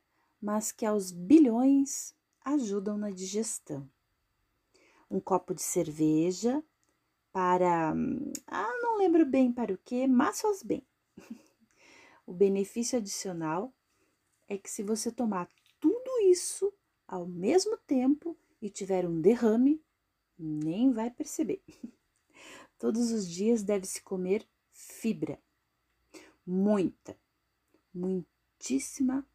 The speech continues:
fibra. Fibra suficiente para fazer um pullover. E você deve fazer entre quatro e seis refeições leves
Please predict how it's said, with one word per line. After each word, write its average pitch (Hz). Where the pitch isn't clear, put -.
fibra. 151
Fibra 190
suficiente 247
para 190
fazer 190
um 202
pullover. 185
E 190
você 180
deve 185
fazer 180
entre -
quatro 190
e 202
seis 202
refeições 220
leves 165